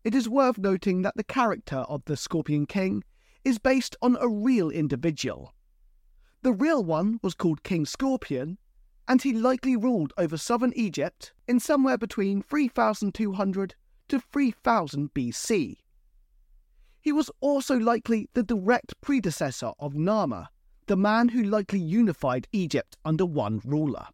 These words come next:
I will also say that I will not be covering every detail. This is firstly because there is a lot to cover here, and we would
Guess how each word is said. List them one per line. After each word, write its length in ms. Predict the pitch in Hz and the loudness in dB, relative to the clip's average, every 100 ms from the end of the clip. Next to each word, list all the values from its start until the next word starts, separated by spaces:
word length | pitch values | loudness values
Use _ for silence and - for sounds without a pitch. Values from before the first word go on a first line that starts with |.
| _ _ _ _ _ _ _ _ | _ _ _ _ _ _ _ _
I 100 | - | 0
will 200 | - 302 - | 2 0 -2
also 360 | 247 240 226 | -2 2 0
say 420 | 196 220 214 202 - - | 2 2 2 0 -8 -4
that 160 | 196 | 0
I 60 | 240 | 2
will 120 | 240 | 4
not 260 | 240 269 - | 4 2 0
be 120 | 247 | -6
covering 520 | - 254 139 120 139 - | -2 -2 -2 -2 -2 -4
every 300 | - 113 107 | -6 -6 -4
detail. 640 | 170 175 - 117 76 64 - _ _ _ _ _ _ - | -2 -2 -2 -4 -4 -10 -18 _ _ _ _ _ _ -2
This 180 | 277 | 0
is 140 | 311 - | 0 -4
firstly 420 | - 233 240 - 226 | 0 0 0 -2 -2
because 400 | 190 - 196 - | -2 0 0 0
there 160 | 214 226 | -2 0
is 100 | 240 | 2
a 60 | 247 | 2
lot 340 | 180 226 - | 2 0 0
to 140 | - 147 | -6 -6
cover 300 | 202 220 147 | -4 -2 -4
here, 300 | 127 98 - _ _ - | -6 -10 -12 _ _ 0
and 100 | 233 | 2
we 100 | 269 | 4
would 180 | 254 | 2